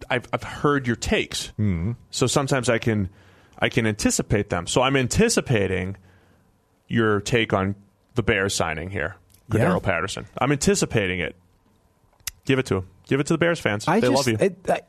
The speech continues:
Speaker 2: I just think it's funny that the Chicago Bears have just signed the best kick returner in their franchise history. And this is a franchise that dates back to, what, the nineteen twenties?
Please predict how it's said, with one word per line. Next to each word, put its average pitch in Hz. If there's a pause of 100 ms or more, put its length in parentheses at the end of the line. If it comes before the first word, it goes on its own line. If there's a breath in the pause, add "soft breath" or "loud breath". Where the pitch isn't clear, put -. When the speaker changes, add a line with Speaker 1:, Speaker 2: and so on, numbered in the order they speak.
(240)
Speaker 2:
I 208
just 220
think 196
it's -
funny 110 (320)
that 92 (380)
the 104
Chicago 151
Bears 80 (540 soft breath)
have 95
just 110
signed 90
the 90
best 98
kick 107
returner 87
in 87
their 87
franchise 87
history. -
And 101
this 120
is 180
a 156
franchise 110
that 101
dates 104
back 104
to, 98
what, 85
the 90
nineteen 92
twenties? 107